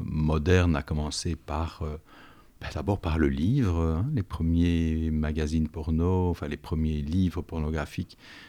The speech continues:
ils s'en tirent à quelques centaines de milliers d'exemplaires au dix-septième et dix-huitième siècle. Puis il y aura le cinéma, et vous savez que les premiers films porno n-,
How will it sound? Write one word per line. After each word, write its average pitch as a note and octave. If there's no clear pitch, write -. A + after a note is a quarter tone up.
ils D#2+
s'en C#2+
tirent F#2
à D#2
quelques E2
centaines D#2+
de D2+
milliers D#2
d'exemplaires E2+
au D#2+
dix-septième D#2
et D2+
dix-huitième D2+
siècle. C#3+
Puis -
il -
y D#2
aura D2+
le D#2
cinéma, F2+
et F2+
vous F2+
savez F#2
que E2+
les D#2+
premiers E2+
films F#2
porno F2+
n-, F2